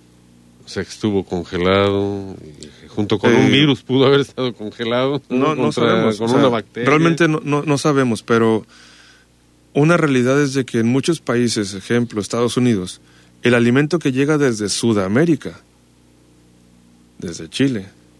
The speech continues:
Speaker 2: por ejemplo, algo que me tocó ver muy curioso, estar en Estados Unidos y de repente ves alimento preparado en Chile. ¿Cuánto tiempo tiene que pasar para llegar hasta Estados Unidos?
Speaker 1: En,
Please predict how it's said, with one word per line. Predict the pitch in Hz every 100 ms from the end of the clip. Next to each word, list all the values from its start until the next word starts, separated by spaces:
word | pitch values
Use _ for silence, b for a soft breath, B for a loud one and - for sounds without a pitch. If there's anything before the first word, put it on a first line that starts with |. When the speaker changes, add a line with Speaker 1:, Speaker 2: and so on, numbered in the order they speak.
| _
Speaker 2:
por | - 90
ejemplo, | 110 113 104 92 95
algo | 117
que | 98
me | 107 92
tocó | 98 - 104
ver | 110 110 95 - - - _ _ - -
muy | 120 113
curioso, | 127 123 135 117
estar | 107 - 120
en | 123
Estados | - 127 123
Unidos | 127 131 123
y | 117
de | 101
repente | 101 117 117 120
ves | 120 -
alimento | - 107 107 117 135
preparado | 120 92 92 104 120
en | 113
Chile. | 156 117 98 - B B B B
¿Cuánto | - 131 147 160
tiempo | 156 151 156 160
tiene | 139 143 143
que | 147
pasar | 135 120 127
para | 139 123
llegar | 98 98 107
hasta | 117 110
Estados | - 90 90 101
Unidos? | 117 147 113 - -
Speaker 1:
En, | 85 80